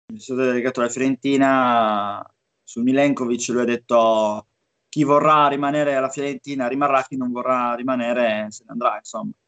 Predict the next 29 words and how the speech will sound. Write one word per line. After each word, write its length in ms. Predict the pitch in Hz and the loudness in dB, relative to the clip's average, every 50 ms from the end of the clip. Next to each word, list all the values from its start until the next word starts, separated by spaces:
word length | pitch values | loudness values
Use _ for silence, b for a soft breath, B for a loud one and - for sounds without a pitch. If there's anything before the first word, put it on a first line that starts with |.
| _ _ _ _ _ | _ _ _ _ _
Vogliamo 420 | - 117 127 127 139 143 143 139 | -2 2 4 4 4 4 4 2
gente 260 | 127 131 139 127 - 127 | 0 -2 -4 -6 -6 -8
attaccata 400 | - 120 117 - 123 123 135 143 | -10 -10 -10 -10 -8 -6 -2 0
alla 120 | 147 147 | 0 2
maglia 560 | 143 135 123 123 123 127 127 127 131 123 117 - | 2 2 2 2 2 2 2 4 4 2 2 0
per 140 | - 117 | -4 -6
non 140 | 120 120 120 | -6 -4 -4
evi-, 200 | 120 120 123 123 - | -4 -6 -8 -8 -8
eh, 200 | - 120 113 110 | -6 -6 -6 -6
per 100 | - 120 117 | -6 -6 -4
evitare 380 | 123 131 123 - 123 123 123 | -4 -4 -2 2 2 2 2
una 160 | 120 113 110 107 | 2 0 -4 -6
sorta 280 | - 123 117 - - 113 | -8 -10 -14 -14 -12 -12
di 100 | 110 110 | -12 -6
Vlahovic 420 | 107 113 110 110 110 - - - - | -2 -2 -2 -2 -4 -6 -12 -14 -10
bis. 360 | - 117 107 - - - - - _ _ _ _ _ _ _ _ _ _ _ _ _ _ _ | -8 -8 -8 -8 -10 -12 -12 -14 _ _ _ _ _ _ _ _ _ _ _ _ _ _ _
Vlahovic 800 | - 160 190 202 202 190 175 151 151 - - 143 123 113 107 - _ _ _ | 2 4 6 6 6 6 4 2 -2 -6 -10 -8 -8 -8 -10 -12 _ _ _
attaccato, 800 | - - _ 143 139 - - 170 165 165 165 160 165 165 151 - | -20 -12 _ -10 -10 -6 0 2 4 4 4 4 2 -2 -6 -12
fischiato, 1040 | - - - - - - 165 160 156 151 151 147 - - 151 147 143 143 139 - _ _ _ _ _ _ _ | -14 -16 -20 -18 -8 -4 -2 0 2 2 0 -2 -2 -2 0 0 0 0 -2 -8 _ _ _ _ _ _ _
era 220 | - 123 127 131 135 | -14 -8 -6 -4 -4
normale, 600 | 135 131 135 143 151 156 160 160 156 143 123 113 | -2 -2 0 2 2 4 4 4 2 2 -2 -4
forse 280 | 117 143 147 147 156 | -4 -8 -8 -6 -4
era 100 | 139 143 | -4 -4
anche 180 | 139 131 - 131 | -4 -4 -6 -14
giusto 300 | - 127 - - - 127 | -20 -20 -20 -20 -20 -18
così, 320 | - 139 139 151 156 131 | -16 -12 -8 -6 -6 -6
finché 320 | - - 139 143 - 170 160 | -6 -10 -12 -6 -2 -2 -2
è 40 | 156 | -2
sportivo, 1120 | 160 - - 151 151 - - 160 160 151 147 147 143 139 139 131 127 127 123 120 117 | -2 -6 -8 -8 -8 -4 -2 -2 0 2 4 4 4 4 4 2 0 -2 -2 -4 -6